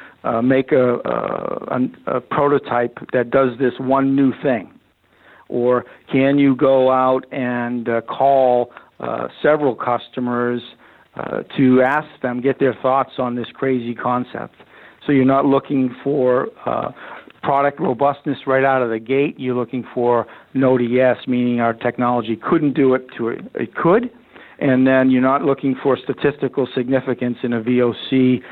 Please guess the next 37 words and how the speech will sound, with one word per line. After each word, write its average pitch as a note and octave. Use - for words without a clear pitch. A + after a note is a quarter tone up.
voice C3+
of B2
the A#2+
customer C3+
way. D3+
You're B2+
looking C3
at A#2+
three C3+
or C3
four C3
or A2+
five, B2+
uh, B2
forward-looking C#3
customers, B2
and B2+
then B2+
you A#2+
actually C3
digest A#2
this A#2+
information C3+
and C#3
use D3
your C#3
judgment. B2
You, -
you B2+
judge B2+
whether B2+
there's B2
any C3
spark B2+
there A2+
or -
not. G#2